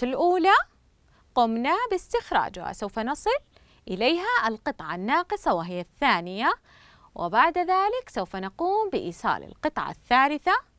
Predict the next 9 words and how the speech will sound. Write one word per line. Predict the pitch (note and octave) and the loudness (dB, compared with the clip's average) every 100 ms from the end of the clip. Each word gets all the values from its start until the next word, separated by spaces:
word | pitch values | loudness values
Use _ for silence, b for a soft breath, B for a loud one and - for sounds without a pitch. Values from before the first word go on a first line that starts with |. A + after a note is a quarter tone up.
| b b b b | b b b b
تبقى | F#3+ G#3+ D4+ - F#3 | 0 2 2 2 0
لدينا | D#3 E3 A#3+ E4 F4+ | 0 -4 -2 -2 0
ماذا؟ | A4+ A#4 A4 G4 G4 C5+ - b b b - | 0 2 0 0 0 0 -4 b b b -2
قطعة | F#4+ - E3+ D#3+ D#4+ B4+ | 0 0 0 2 2 2
سوف | - F#3+ F#3 | -2 -6 -6
نقوم | F#3 G3 D#4+ F#4+ A4 A#4 A#4+ b b b b | -10 -4 0 2 4 2 -2 b b b b
بتركيبها. | F#3 B3 D4 - B4+ C5+ - - A3+ E3+ D#3 F3 F3 - | -2 -2 0 0 2 0 -4 -2 0 0 -4 -6 -2 0
أصبح | C5 - - F#3+ - | 0 -2 -2 -2 0
لدي | G3 F#3 F#3 C4 F#4 | -4 -4 -2 -2 -2